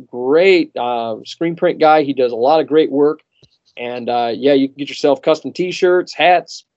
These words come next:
beanies, jeans, all the, all kinds of stuff. It's kinda wild, um, at face kicked apparel dot com. And Tyler, that's our show for the week, week three. I hope you're fired up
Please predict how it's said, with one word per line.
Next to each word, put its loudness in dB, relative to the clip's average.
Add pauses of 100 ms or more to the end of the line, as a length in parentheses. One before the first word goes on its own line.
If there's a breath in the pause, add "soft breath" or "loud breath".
beanies, -4
jeans, -4
all 2
the, -8
all 0
kinds 0
of -4
stuff. -8
It's -14
kinda -2
wild, 0 (520)
um, -4
at -6
face 2
kicked -10
apparel 2
dot 0
com. -4 (200)
And -2
Tyler, 2 (720)
that's 0
our 2
show 0
for -6
the -4
week, 0
week -2
three. 2 (300)
I -8
hope -2
you're -4 (120)
fired 2
up 2